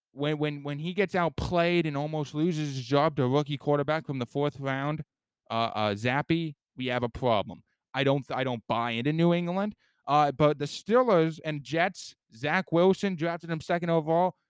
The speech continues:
biggest bust of that draft. Doesn't improve. Uh, so, you know, I, I, I, the Steelers, I see,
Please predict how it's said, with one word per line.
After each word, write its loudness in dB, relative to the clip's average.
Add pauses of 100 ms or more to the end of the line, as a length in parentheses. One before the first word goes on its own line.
(220)
biggest 0
bust 0
of -4
that -2
draft. -8 (360)
Doesn't 4
improve. -6 (540)
Uh, 0
so, 6
you -4
know, -2 (480)
I, -8
I, -2
I, 0
the -6
Steelers, 4
I -6
see, -6